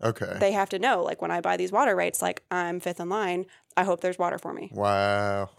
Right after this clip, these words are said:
Speaker 2: Yeah.
Speaker 1: That's wild.
Speaker 2: Yeah, no, it's a real, it's like, I took a whole water politics class. It's a, it's a big, big thing.
Speaker 1: Yeah. Well, the politics is also another part that you had wanted to touch on, which, again,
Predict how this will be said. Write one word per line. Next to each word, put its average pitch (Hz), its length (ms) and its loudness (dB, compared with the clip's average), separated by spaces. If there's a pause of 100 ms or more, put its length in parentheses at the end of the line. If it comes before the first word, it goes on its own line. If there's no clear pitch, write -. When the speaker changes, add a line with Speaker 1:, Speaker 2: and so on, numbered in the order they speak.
(140)
Speaker 2:
Yeah. 180 260 2 (200)
Speaker 1:
That's 110 220 -18
wild. 92 480 -4
Speaker 2:
Yeah, 247 240 4
no, 214 140 4
it's 214 120 0
a 226 80 0
real, 214 460 2 (100)
it's - 400 -2
like, - 400 -8 (100)
I 185 60 -4
took 202 140 -6
a 196 60 -4
whole 196 180 -2
water 185 200 0
politics 190 380 -6
class. 196 320 -2
It's 190 140 -8
a, - 180 -4
it's 185 140 -6
a 180 60 -4
big, 175 440 -4 (1700)
big 190 140 0
thing. 165 220 -6 (140)
Speaker 1:
Yeah. 127 380 4
Well, 127 200 4
the 127 80 -2
politics 160 600 0 (100)
is 113 240 2
also 120 320 2
another 104 260 0
part 101 240 -2
that 95 100 -6
you 95 280 -6 (260)
had 98 160 -4
wanted 95 240 -6
to 90 420 -12 (100)
touch 113 260 -2
on, 98 180 -8
which, 98 140 -8
again, 104 380 -4